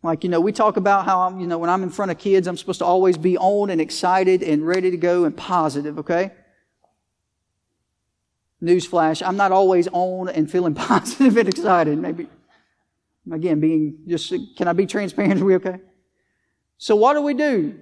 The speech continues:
I can't take that out on them. So what do we do? <laughs> We fake it till we make it. We act like we're, until, you know, we get there. That's a good strategy in that aspect, but it's a terrible strategy if you're trying to mimic the anointing of God.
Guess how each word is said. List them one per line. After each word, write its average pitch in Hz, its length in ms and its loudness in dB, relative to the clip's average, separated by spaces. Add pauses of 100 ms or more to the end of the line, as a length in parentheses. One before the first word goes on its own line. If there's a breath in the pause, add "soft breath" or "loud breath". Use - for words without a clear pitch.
(160)
I 170 120 -4
can't 226 240 0
take 240 200 0
that 233 140 4
out 233 160 6
on 226 160 2
them. 254 280 2
So 226 120 2
what 233 160 4
do 254 80 4
we 262 140 0
do? 277 340 2
<laughs> 262 40 2
We 240 60 6
fake - 380 2
it 269 140 4
till 262 120 0
we 247 100 2
make 240 240 -2
it. - 80 2
We 247 160 2
act 254 200 4
like 226 220 0
we're, 233 200 0
until, 233 340 2
you 233 100 -6
know, 220 160 -2
we 233 120 -8
get 226 200 -12
there. - 120 -8 (1160 soft breath)
That's - 200 2
a 269 40 0
good 240 180 2
strategy 226 560 0
in 202 100 -2
that 208 240 2
aspect, 196 560 0
but 185 140 2
it's 226 160 2
a 190 60 2
terrible 233 380 0
strategy 196 580 0
if 160 120 0
you're 202 100 0
trying 196 340 0
to 175 120 -4
mimic 185 320 -6
the 160 140 4
anointing 170 340 0
of 160 100 -4
God. 135 300 -4